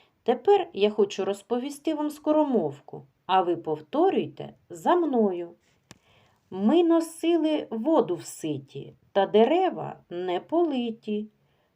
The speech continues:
Воду в ситі не носити, саду ситом не полити. Ви, дітки, самостійно ще раз вивчіть її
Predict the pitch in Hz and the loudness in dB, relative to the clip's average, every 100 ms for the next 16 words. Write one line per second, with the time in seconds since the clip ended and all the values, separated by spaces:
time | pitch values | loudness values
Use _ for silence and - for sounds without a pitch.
0 | - 196 208 302 233 156 165 151 - - | -14 -12 0 4 4 4 -4 -10 -14 -2
1 | 226 151 - 147 147 - - 175 190 165 | 0 -2 -6 -14 -14 -16 -12 -6 -4 -2
2 | 151 135 - - 123 135 - 254 339 - | -4 -8 -12 -12 -12 -12 -10 -8 -8 -12
3 | _ _ _ _ - - 214 185 151 139 | _ _ _ _ -20 -2 4 4 4 -2
4 | 139 - _ - - 175 311 330 180 151 | -10 -12 _ -20 -6 -4 -2 -2 -4 -4
5 | - _ 156 156 147 247 330 311 240 202 | -14 _ -12 -10 -8 -2 0 0 0 0
6 | - 175 170 _ _ _ _ _ _ _ | -4 -12 -12 _ _ _ _ _ _ _
7 | _ _ _ - 208 311 214 160 - 170 | _ _ _ -6 -4 -2 -4 -6 -8 -6
8 | - 339 392 381 - 247 214 190 185 - | -2 2 2 0 -4 0 2 0 -4 -6
9 | - 202 269 156 - 175 233 185 - 180 | -2 0 0 -2 -6 -4 -2 -2 -4 -10
10 | - 165 151 156 | -8 -10 -8 -10